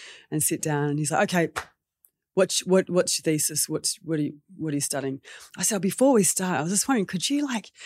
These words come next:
explain this thing about this thing that you were like," and he's like, "Oh, oh." And then he started, you know,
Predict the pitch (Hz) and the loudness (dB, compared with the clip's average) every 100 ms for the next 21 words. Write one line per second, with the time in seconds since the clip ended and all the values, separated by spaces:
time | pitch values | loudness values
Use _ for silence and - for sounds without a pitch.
0 | - - 151 - - 165 175 185 170 - | -18 -8 -2 -2 0 4 6 6 4 2
1 | - 170 180 156 160 160 - 151 - 170 | 4 6 6 6 2 0 0 0 2 4
2 | 175 170 156 160 175 151 147 147 156 175 | 6 4 0 2 2 2 0 -2 -2 -2
3 | 170 165 - 311 262 160 - - _ - | -2 -4 -4 -2 -2 -6 -16 -20 _ -4
4 | 214 - _ - 185 165 165 160 151 151 | -4 -4 _ -2 2 2 2 0 -2 -6
5 | _ 151 143 | _ -2 -2